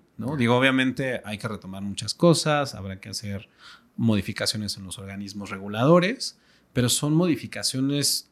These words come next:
Speaker 1: relativamente rápidas de implementar,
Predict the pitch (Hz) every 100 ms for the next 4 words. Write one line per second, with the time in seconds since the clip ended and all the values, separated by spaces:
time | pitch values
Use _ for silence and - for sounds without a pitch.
0 | _ - 117 113 - 143 131 131 123 -
1 | 131 127 _ _ _ _ _ _ _ -
2 | - 127 135 147 113 98 95 92 98 92
3 | 87 92